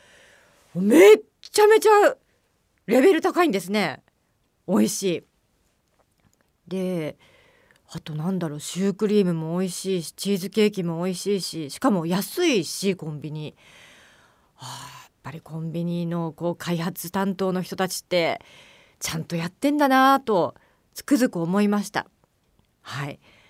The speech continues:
で、えー、某コンビニで扱っている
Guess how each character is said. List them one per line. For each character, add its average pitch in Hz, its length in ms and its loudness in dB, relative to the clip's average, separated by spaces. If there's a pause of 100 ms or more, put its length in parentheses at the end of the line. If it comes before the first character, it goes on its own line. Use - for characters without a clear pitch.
(800)
で、 339 360 2 (560)
え 175 220 -2
ー、 160 40 -2
某 233 280 2
コ 185 200 -4
ン 196 120 0
ビ 196 140 0
ニ 185 420 -2
で 330 120 0
扱 - 320 -2
っ 196 40 -4
て - 260 -4
い 180 140 0
る 190 340 2